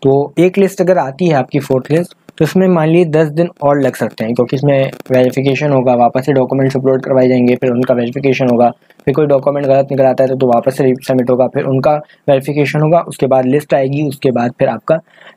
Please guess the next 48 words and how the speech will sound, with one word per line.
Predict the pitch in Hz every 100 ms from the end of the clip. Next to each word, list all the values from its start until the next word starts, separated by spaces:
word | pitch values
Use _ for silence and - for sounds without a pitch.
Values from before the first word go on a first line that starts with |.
| -
fee | 180 185
payment | 190 175 170
होगी। | 170 190
तो | 180
इन |
सब | 160 165
में | 156
हो | 151 160
सकता | 151 - 139
है | 139
कि | - 160
एक | 170
list | 165 147 -
के | 143
लिए | 139 135
भी | 143 170 _ -
दस | 147 139
से | 151
बारह | 131 131
दिन | 139 147
आपको | 143 139 160 -
और | 143
wait | 123 131
करना | - 131 120
पड़ | 123
जाए। | 110 104 _ _ - -
तो | 165
ऐसे | 160 147
में | 185
देखा | 190 170
जाए | 165 170
तो | 170 165 _ -
अक्टूबर | 143 - 143 156
आपका | 156 -
पूरा | 160 151
जा | 147 139
सकता | - -
है | 170 -
और | 143
नवंबर | 131 127 131 151
का | 170
first | - 156 165 -
week | 139 127
भी | 127 - 127
आपका | - 143
जा | 131 123
सकता | - -
है। | 113